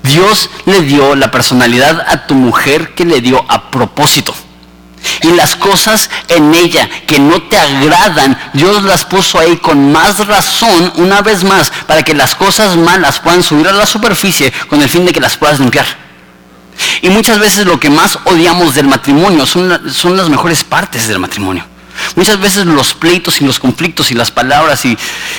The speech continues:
y ese tipo de cosas son las cosas que decimos, "No, no, no aguanto ese matrimonio". Y yo digo, "Dios lo puso ahí a propósito, para ayudarte.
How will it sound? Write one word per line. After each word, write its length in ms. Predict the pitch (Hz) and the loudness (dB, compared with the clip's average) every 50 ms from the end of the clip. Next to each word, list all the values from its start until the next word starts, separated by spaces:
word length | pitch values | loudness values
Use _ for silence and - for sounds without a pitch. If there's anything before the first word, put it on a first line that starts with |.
| - - | -6 -2
y 500 | 147 151 143 135 131 131 127 123 - - - - - | -2 0 2 2 2 2 0 -2 -4 -10 -14 -6 -4
ese 260 | 160 143 - 180 160 | -2 -2 0 -2 -2
tipo 280 | - 165 147 - 170 | -2 -4 -4 -2 -2
de 120 | 143 127 117 | -2 -2 -2
cosas 340 | - - 190 180 165 160 143 | -2 0 0 0 0 0 0
son 100 | 165 156 | 2 0
las 100 | 143 - | 0 0
cosas 160 | 190 175 160 | -2 -2 -2
que 80 | 170 | -2
decimos, 280 | 160 147 170 165 160 143 | -2 0 0 -2 -2 0
"No, 280 | 165 196 214 214 220 208 | 0 0 2 2 2 2
no, 160 | 202 185 131 | 2 0 0
no 160 | 156 175 185 | 0 0 2
aguanto 440 | 180 175 170 190 196 208 202 170 - | 2 2 2 2 2 2 2 0 0
ese 160 | 180 - - | 0 0 0
matrimonio". 440 | 180 165 143 - 147 151 170 185 170 | 0 0 0 0 2 2 2 4 4
Y 60 | 151 | 4
yo 60 | 151 156 | 4 2
digo, 160 | 175 175 165 | 2 2 0
"Dios 280 | 139 123 151 185 190 | 0 0 0 -2 0
lo 100 | 190 196 | -2 -2
puso 220 | 175 175 180 - 190 | -2 -2 -4 -2 -2
ahí 100 | 175 175 | -2 -2
a 60 | 170 | -2
propósito, 580 | - 143 127 110 - 196 196 - 151 - 160 - - - | -2 -4 -4 -2 -2 -2 -2 -2 -2 -4 -4 -4 -4 -6
para 140 | - - - | -4 -4 -2
ayudarte. 640 | 147 139 139 135 - - - 208 190 - 196 151 120 | 0 0 -2 0 0 0 0 -2 -2 -2 -4 -4 -4